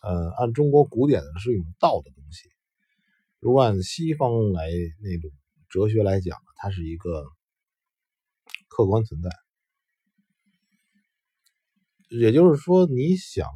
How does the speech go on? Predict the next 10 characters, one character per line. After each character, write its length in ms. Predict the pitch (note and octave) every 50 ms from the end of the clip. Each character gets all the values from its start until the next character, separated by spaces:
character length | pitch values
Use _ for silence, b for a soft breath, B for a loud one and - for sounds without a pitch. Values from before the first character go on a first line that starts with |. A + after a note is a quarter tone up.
| D2+ E2 G#2
认 320 | C3+ F3 F3 C#3 G2+ F2
识 260 | F2 - - F2+ F2 F2+ -
透 360 | - - - B3+ G3 A2+ E2+
了 120 | C#2+ - -
它 80 | - - - D2+ C#2+ C2+ - - _ _ _ _
是 120 | - -
不 80 | D#3+ E3+
可 200 | E3+ - - E2+
能 280 | - - - _ - B2
的 140 | C#3+ A#2